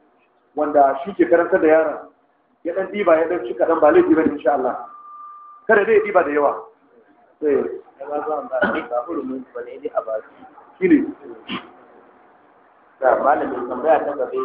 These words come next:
Speaker 2: ce, menene rajin, rajin magana game da rike hannu a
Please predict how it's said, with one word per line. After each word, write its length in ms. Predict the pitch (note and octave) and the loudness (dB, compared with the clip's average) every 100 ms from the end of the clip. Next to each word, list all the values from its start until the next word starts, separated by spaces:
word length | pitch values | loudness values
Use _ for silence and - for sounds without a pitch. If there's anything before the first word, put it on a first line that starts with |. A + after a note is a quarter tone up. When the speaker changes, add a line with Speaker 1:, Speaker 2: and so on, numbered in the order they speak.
| - | -8
Speaker 2:
ce, 160 | - D3 C3 A#2+ A#2 - - _ _ _ _ - | -16 -18 -14 -14 -14 -16 -20 _ _ _ _ -8
menene 380 | B2+ D3+ D#3 C3+ B2+ A#2+ A2+ - - - - | 0 2 4 2 4 4 2 0 -6 -10 -4
rajin, 480 | B2+ C#3 C3+ B2+ B2+ - | 2 4 2 -10 -12 -8
rajin 440 | A#2+ B2+ C3+ C3+ - | -2 0 0 -4 -8
magana 400 | B2 C3 B2+ A#2 | -6 -2 0 0
game 220 | A#2 B2+ | 0 -2
da 120 | B2 A#2 | 0 0
rike 240 | A2+ A2+ | 0 -4
hannu 320 | - A#2+ B2 | -10 -10 -4
a 80 | - | -2